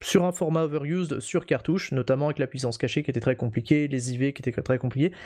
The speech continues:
Mais bref, hum, personnellement, euh, j'aimerais beaucoup jouer sur cartouche, sur épée et bouclier, sauf que, euh, je peux pas. Parce que, euh, c'est, euh, bon, euh, je vais, je vais peut-être pas être très tendre, mais, euh, ces idiots ont eu la bonne idée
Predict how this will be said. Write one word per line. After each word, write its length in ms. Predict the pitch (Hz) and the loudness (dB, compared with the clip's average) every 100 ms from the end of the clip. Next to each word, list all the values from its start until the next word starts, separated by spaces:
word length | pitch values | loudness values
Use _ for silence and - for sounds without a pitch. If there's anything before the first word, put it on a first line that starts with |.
| - - - - | -14 -12 -14 2
Mais 120 | 139 143 | 4 6
bref, 380 | 156 226 - - | 4 0 -4 -6
hum, 320 | 160 156 151 | -2 0 0
personnellement, 800 | 147 196 - 277 254 196 202 294 - | 0 0 2 2 2 2 0 -2 0
euh, 140 | 156 | 0
j'aimerais 380 | 135 139 127 123 | 0 -2 -2 0
beaucoup 340 | 160 - 254 | 0 0 0
jouer 200 | 175 170 | 2 0
sur 220 | 175 127 - | -2 -4 0
cartouche, 500 | 127 - 151 147 - | 0 2 0 0 -6
sur 220 | - 117 | -2 0
épée 180 | 113 120 | 2 2
et 40 | |
bouclier, 340 | 117 113 120 175 | 0 0 2 2
sauf 340 | - 175 175 - | 0 -2 -2 -4
que, 100 | 160 | 0
euh, 580 | 170 185 - 147 143 | 0 0 0 0 0
je 280 | 127 123 123 | -2 -2 -2
peux 180 | 117 117 | -2 0
pas. 240 | 120 - _ _ _ _ _ - | 0 0 _ _ _ _ _ 0
Parce 200 | 147 - | 0 0
que, 140 | - | 0
euh, 440 | 180 127 160 151 - | 0 2 0 0 -2
c'est, 600 | - 156 143 131 127 101 | -2 0 2 2 0 0
euh, 280 | 85 120 120 - - | 0 0 -2 -6 -2
bon, 260 | 131 110 - | -2 -2 0
euh, 160 | 120 120 | 0 0
je 140 | 117 | 0
vais, 100 | 123 | -2
je 120 | 120 | 0
vais 40 | 127 | 0
peut-être 180 | 135 - | 0 2
pas 100 | 139 | 0
être 180 | - | 0
très 180 | 131 147 | 0 2
tendre, 220 | 143 247 160 | 2 0 -2
mais, 240 | 143 135 | -2 -2
euh, 320 | 127 123 - - - - - - | -2 -2 -6 -10 -12 -16 -16 -12
ces 400 | - - 147 123 | -2 4 4 4
idiots 440 | 160 147 165 247 - - | 0 2 2 0 -8 -2
ont 100 | 156 | 0
eu 60 | 170 | 0
la 100 | 131 | 0
bonne 220 | 190 220 | -2 -4
idée 340 | 156 185 247 | -4 -2 -2